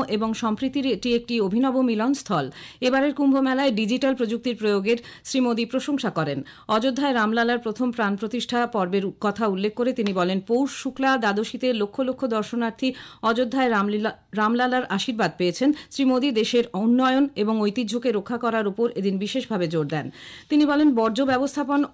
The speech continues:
অপুনর্নবীকরণযোগ্য শক্তি উৎপাদন, জৈব প্রযুক্তি ও পরিকাঠামোর ক্ষেত্রে নতুন নতুন স্টার্ট আপ তৈরি হচ্ছে। স্বামী বিবেকানন্দের কথা উল্লেখ করে তিনি বলেন, স্বামীজি বলেছিলেন, যদি কেউ তাঁর ভাবনা চিন্তার প্রতি যথেষ্ট দরদি হয়, তবে সে তাঁর লক্ষ্যে পৌঁছবেই।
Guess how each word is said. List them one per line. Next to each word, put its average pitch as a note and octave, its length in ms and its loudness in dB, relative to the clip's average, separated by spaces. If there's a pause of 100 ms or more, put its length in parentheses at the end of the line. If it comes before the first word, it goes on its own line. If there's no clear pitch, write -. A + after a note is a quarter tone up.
(480)
অপুনর্নবীকরণযোগ্য B3+ 1120 2
শক্তি A3+ 420 -2
উৎপাদন, B3 480 0
জৈব G#3+ 320 2
প্রযুক্তি A#3+ 480 -2
ও G#3+ 120 -2
পরিকাঠামোর B3+ 580 -2
ক্ষেত্রে C4 300 -2
নতুন A#3+ 320 0
নতুন C#4 260 2
স্টার্ট G3 320 0
আপ G3 160 -2
তৈরি G3 220 2
হচ্ছে। A3 320 -2
স্বামী A#3+ 320 0
বিবেকানন্দের C#4 600 2
কথা F#3+ 260 -4
উল্লেখ D#3+ 260 -2
করে G#3+ 220 -2
তিনি G#3 200 -2
বলেন, F3 260 0 (340)
স্বামীজি C#4 420 2
বলেছিলেন, D#4 480 0
যদি A#3+ 240 -2
কেউ C4 200 2
তাঁর C#4 200 0
ভাবনা A3+ 320 -2
চিন্তার A#3+ 340 -2
প্রতি A3+ 260 -4
যথেষ্ট G3 420 -2
দরদি F#3+ 360 0
হয়, C4+ 200 0 (280)
তবে C4+ 200 2
সে C#4+ 120 0
তাঁর B3+ 200 0
লক্ষ্যে G#3 300 -2
পৌঁছবেই। D#3 520 -2